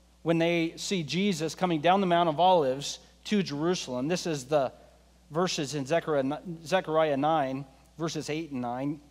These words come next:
The prophet says this about God, "He," that is God, "will encamp at my house as a guard. None will be able to march to and fro. No oppressor shall again march over them.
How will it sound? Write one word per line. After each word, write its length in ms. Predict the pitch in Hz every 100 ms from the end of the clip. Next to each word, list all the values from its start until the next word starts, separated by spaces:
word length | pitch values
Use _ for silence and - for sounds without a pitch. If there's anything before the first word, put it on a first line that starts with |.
| _ _
The 60 | -
prophet 400 | - 202 190 151
says 260 | 175 151
this 340 | 131 175 139 -
about 260 | 147 139
God, 340 | 143 165 123 104 - - -
"He," 220 | 220 185
that 180 | 170 165
is 140 | 151
God, 240 | 202 196
"will 180 | 165 170
encamp 600 | 180 170 147 - 226 165 -
at 180 | 170 170
my 160 | 175
house 320 | 151 185 170 -
as 160 | 143
a 40 | 147
guard. 380 | 165 156 120 - - - - _ _ _ _ _ _ - _ - -
None 320 | 170 202 247 247
will 120 | 233
be 120 | 214
able 140 | 214
to 80 | 202
march 320 | 196 208 - -
to 180 | 214
and 100 | 196
fro. 340 | - 190 147 110 - - - - _ _ _ -
No 480 | 165 208 240 262 233
oppressor 680 | 214 - 226 247 - 190
shall 260 | 156 208 202
again 460 | 190 156 208 247 233
march 300 | 220 220 220
over 320 | 208 214 202
them. 400 | 165 151 151 156